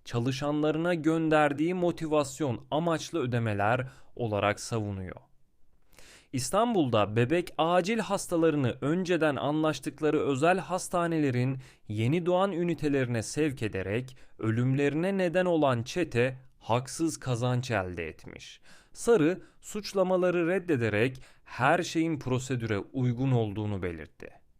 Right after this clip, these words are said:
Yeni doğan yoğun bakımında yetersiz hemşire çalıştırıldığını ve bebeklerin bakımsızlıktan eks olduğunu kabul etmedi.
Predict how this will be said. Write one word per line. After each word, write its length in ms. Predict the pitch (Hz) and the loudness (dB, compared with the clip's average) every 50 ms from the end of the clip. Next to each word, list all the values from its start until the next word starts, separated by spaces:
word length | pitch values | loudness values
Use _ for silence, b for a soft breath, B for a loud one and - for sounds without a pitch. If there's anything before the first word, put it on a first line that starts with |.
| - - | -12 -6
Yeni 320 | 113 120 147 180 208 196 | -2 0 0 0 2 2
doğan 260 | 208 202 196 190 190 | 2 2 4 2 2
yoğun 440 | 180 151 143 156 170 196 220 220 208 | 2 4 4 6 6 4 4 4 2
bakımında 640 | 190 147 131 127 120 113 104 98 92 87 85 82 - - | 2 2 2 0 -2 -2 -2 -2 -2 -2 -2 -2 -4 -4
yetersiz 800 | 95 101 110 110 - 127 131 131 131 127 131 - 165 180 170 143 127 | -4 -4 -4 -2 0 2 2 2 2 0 -4 -6 -6 -6 -4 -2 0
hemşire 520 | 143 147 147 151 - - 156 147 156 160 | 0 2 0 0 -2 -2 -2 0 0 0
çalıştırıldığını 1120 | 151 - 156 135 131 131 131 - - 123 120 113 107 98 107 98 92 92 95 104 113 127 127 B B B B - | 0 0 -2 0 0 -2 -4 -6 -4 -2 -2 -2 -2 -2 -2 -4 -4 -4 -4 -4 -4 -6 -8 B B B B -2
ve 160 | 113 117 107 107 | 0 0 2 2
bebeklerin 680 | 117 117 120 131 131 131 - 143 147 165 190 202 185 | 2 2 2 0 0 -2 -2 -2 -2 0 0 2 2
bakımsızlıktan 1040 | 180 165 - - 165 156 - - 160 147 135 135 143 - - - 151 160 170 170 b b b b b - | 2 0 0 -2 -4 -4 -2 -4 -4 -4 -2 -4 -6 -4 -4 -2 0 0 0 -2 b b b b b 0
eks 340 | 170 180 170 - - - - | 0 0 2 0 -2 -2 2
olduğunu 600 | 156 143 131 120 107 101 104 98 95 92 92 - | 2 2 2 2 -2 -4 -6 -6 -6 -8 -10 -8
kabul 340 | - 113 104 98 107 113 151 | -6 -4 -4 -2 -2 -2 -2
etmedi. 480 | 196 - - 113 107 104 180 196 101 | -2 -4 -4 -6 -6 -4 -4 -6 -8